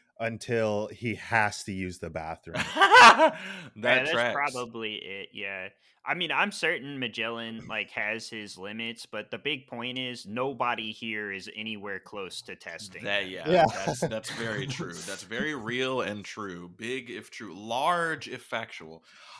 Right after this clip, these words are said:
Speaker 2: Um,
Speaker 1: I feel like he has to have some of the greatest displays of, like, just raw, like, a, like, power that we've seen up to this point, besides maybe, like,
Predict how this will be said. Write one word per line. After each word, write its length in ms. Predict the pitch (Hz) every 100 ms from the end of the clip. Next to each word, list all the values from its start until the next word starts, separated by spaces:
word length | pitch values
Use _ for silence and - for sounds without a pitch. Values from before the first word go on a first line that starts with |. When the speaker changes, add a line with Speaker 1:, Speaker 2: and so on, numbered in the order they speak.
| -
Speaker 2:
Um, 420 | 123 139 139 135 131
Speaker 1:
I 100 | 135
feel 220 | 151 180
like 200 | 202 190
he 240 | - 147 156
has 420 | 143 131 135 -
to 120 | 156
have 440 | 127 107 104 110 110
some 260 | - 117
of 180 | 113 110
the 100 | 104
greatest 600 | 92 98 101 101 104 -
displays 640 | 104 101 - 95 98 95 -
of, 240 | 95 90
like, 280 | 92 90 85
just 220 | 101 -
raw, 580 | 90 87 87 90 90 90
like, 240 | 80 92 90
a, 140 | 92 80 _ -
like, 260 | 85 90
power 640 | - 87 87 95 98 101 - - _ -
that 120 | 110
we've 200 | 110 95
seen 340 | - 110 110
up 200 | 107 107
to 120 | - 95
this 280 | 95 95 -
point, 540 | 120 117 120 120 104
besides 520 | 104 - 104 98 90
maybe, 280 | 101 95 92
like, 200 | 90 87